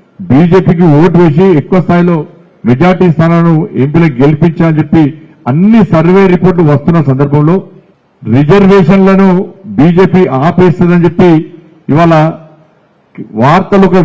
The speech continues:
వీడియో మార్ఫింగ్ చేసి ఇవాళ ప్రచారం చేసే ప్రయత్నం చేయడం ఇంతకంటే సిగ్గుమాల చర్య ఇంకోటి కాదు. మరి ఏ పార్టీ అయినా ఏ ప్రభుత్వమైనా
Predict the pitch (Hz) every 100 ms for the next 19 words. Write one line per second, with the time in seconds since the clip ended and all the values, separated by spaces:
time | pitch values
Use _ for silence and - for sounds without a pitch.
0 | 139 180 190 160 165 165 180 175 160 175
1 | 160 - - - _ _ _ _ _ -
2 | 143 165 156 160 - - _ _ _ _
3 | _ 135 139 196 196 185 180 180 - 156
4 | 165 180 165 170 175 170 147 156 175 170
5 | 170 156 180 - 135 135 147 170 165 156
6 | 151 147 123 107 90 90 _ _ _ _
7 | _ _ _ _ - 175 147 165 202 214
8 | 208 185 190 190 196 180 151 170 202 196
9 | 170 175 175 170 147 139